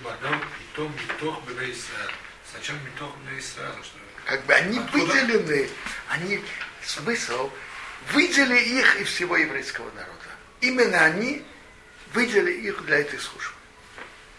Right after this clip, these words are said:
Speaker 2: "Веату, а ты тогда берёшь кохах мирив", говори к тем мудрые сердцем, всем, которые мудрые сердцем, "Ашем мирисив руах хохма", что я наполнил их духом мудрости, "Веосу", они сделают,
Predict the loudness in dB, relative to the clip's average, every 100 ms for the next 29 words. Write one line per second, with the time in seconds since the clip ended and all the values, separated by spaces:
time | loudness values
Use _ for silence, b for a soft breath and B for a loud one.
0 | -18 -18 -20 B B B B 8 10 10
1 | 10 8 8 2 4 6 8 8 10 10
2 | 8 6 6 8 6 4 0 0 -4 -6
3 | -12 B B 4 8 8 6 6 8 8
4 | 6 6 6 6 6 6 6 0 -8 -8
5 | -16 B 4 6 6 2 2 4 6 6
6 | 8 6 6 4 2 -2 -2 -6 -6 B
7 | B 4 8 6 8 10 10 8 2 -2
8 | -4 -12 B 6 8 8 6 4 4 2
9 | -4 -4 B -2 2 6 4 6 6 6
10 | 4 2 4 2 2 -2 -4 -4 -4 -4
11 | -8 -12 -12 B B 8 10 10 8 6
12 | 4 4 -2 0 -2 0 -2 -2